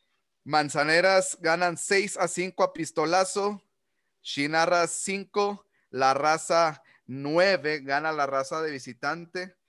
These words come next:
Chi-, Raza Chihuahua. Y en el último partido, Legión gana seis goles contra uno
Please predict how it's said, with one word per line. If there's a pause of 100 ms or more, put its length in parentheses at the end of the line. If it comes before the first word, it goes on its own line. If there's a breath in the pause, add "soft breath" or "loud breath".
(200)
Chi-,
Raza
Chihuahua. (460 soft breath)
Y (120)
en
el
último
partido,
Legión
gana
seis
goles
contra
uno